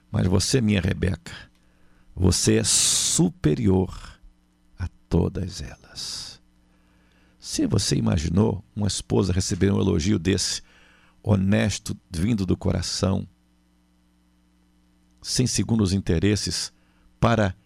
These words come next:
prestigiar, dizendo a verdade, falando a verdade, bom, a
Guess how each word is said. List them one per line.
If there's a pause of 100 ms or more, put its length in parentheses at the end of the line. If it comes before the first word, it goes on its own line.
(640)
prestigiar, (240)
dizendo
a
verdade,
falando
a
verdade, (720)
bom, (120)
a